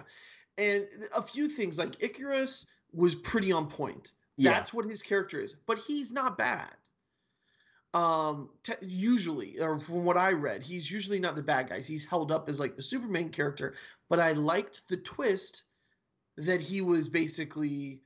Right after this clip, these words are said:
Speaker 1: uh, Superman from D C, right? Like,
Speaker 2: Yeah.
Speaker 1: you know, he was breaking necks and shit just to get, just to get his way.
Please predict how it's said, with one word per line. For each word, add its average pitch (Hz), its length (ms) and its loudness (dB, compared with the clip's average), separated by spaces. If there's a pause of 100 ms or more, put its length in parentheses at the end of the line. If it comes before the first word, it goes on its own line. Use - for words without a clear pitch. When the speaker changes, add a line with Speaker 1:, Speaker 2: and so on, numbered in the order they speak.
(600)
Speaker 1:
uh, 135 800 0 (720)
Superman 160 480 0
from 147 180 -4
D 139 160 -4
C, 135 320 0
right? 131 320 -2
Like, 110 340 -4
Speaker 2:
Yeah. 113 220 0 (140)
Speaker 1:
you 156 120 -2
know, 131 120 -2
he 147 160 0
was 170 140 2
breaking 160 420 0
necks 147 340 -2
and 147 140 -6
shit 147 260 -2
just 147 240 0
to 147 60 0
get, 139 360 -2
just 135 260 0
to 135 80 -8
get 135 120 -2
his 127 160 -2
way. 127 340 0